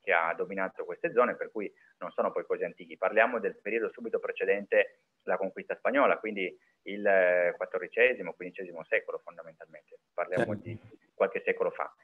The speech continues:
Speaker 1: Invece nel nord abbiamo delle, eh, testimonianze che sono di duemila anni. Eh, adesso questa, mm,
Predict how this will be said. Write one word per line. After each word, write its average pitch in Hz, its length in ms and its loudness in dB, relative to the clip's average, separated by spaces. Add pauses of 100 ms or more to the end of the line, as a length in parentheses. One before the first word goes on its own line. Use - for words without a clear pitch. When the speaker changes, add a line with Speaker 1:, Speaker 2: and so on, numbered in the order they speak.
(260)
Speaker 1:
Invece 147 360 4
nel 127 160 4
nord 147 320 6
abbiamo 117 520 6
delle, 104 540 6 (240)
eh, 90 640 0
testimonianze 127 760 2
che 98 160 -6
sono 95 640 -2 (240)
di 98 80 -16
duemila 95 340 -4
anni. 104 380 -2 (640)
Eh, 104 880 4 (260)
adesso 151 440 4
questa, 95 800 2
mm, 90 460 -12